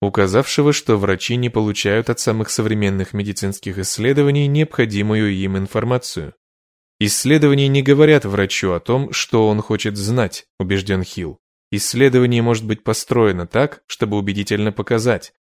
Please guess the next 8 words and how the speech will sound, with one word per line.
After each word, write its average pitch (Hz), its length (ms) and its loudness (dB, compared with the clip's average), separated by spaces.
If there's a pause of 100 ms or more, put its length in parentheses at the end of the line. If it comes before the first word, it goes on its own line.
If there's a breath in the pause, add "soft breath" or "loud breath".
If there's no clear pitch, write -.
(160)
лечение 147 600 2
А 127 360 2
в - 100 -12
среднем 107 440 0
эффективнее, 127 580 -2
чем 131 200 -2
лечение 104 540 0
Б. 95 320 -4